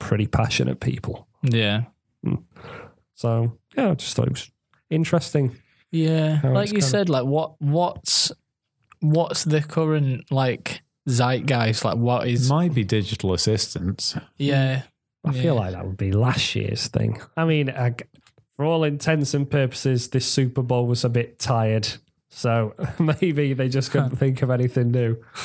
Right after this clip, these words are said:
Speaker 3: Maybe they've just been around long enough for the advertising companies to go, "Okay, it's not a flash in the pan. We'll, we'll actually
Speaker 1: <laughs>
Speaker 3: address this now."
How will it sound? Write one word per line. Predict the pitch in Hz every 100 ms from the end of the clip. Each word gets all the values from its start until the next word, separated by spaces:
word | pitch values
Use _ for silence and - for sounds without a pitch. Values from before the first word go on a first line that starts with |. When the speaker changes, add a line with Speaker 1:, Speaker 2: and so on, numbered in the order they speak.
| -
Speaker 3:
Maybe | 135 135 113
they've | 104 101
just | 98 -
been | 104 92
around | 92 98 98 95
long | 90 90
enough | 92 90 -
for | -
the | 90
advertising | 90 87 85 92 87 85
companies | 85 87 90 85
to | -
go, | 90 95
"Okay, | 92 90
it's | 87
not | 107 98 92
a |
flash | - 104 98 - 101
in |
the | 90
pan. | - 104 95 92 92 - -
We'll, | 92 90 - - -
we'll | 95
actually | 98 - - 92 90 -
Speaker 1:
<laughs> | - -
Speaker 3:
address | 127 92 101 92 -
this | 92 87 -
now." | 90